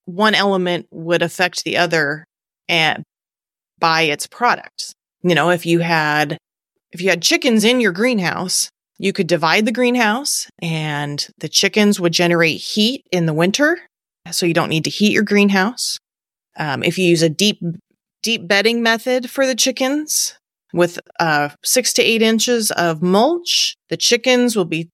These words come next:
digging and scratching and eating bugs and everything. And that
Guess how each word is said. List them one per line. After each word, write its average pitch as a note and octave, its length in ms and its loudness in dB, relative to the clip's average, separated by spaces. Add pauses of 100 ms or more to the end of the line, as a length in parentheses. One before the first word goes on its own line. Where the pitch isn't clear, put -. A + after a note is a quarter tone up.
digging B3 380 2
and E3+ 160 -2
scratching A#3 680 -2
and E3+ 440 -4 (220)
eating A#3 380 0
bugs A#3+ 600 2
and G3+ 360 -2 (140)
everything. A3+ 680 0 (560)
And F#3 240 0
that G#3 500 -2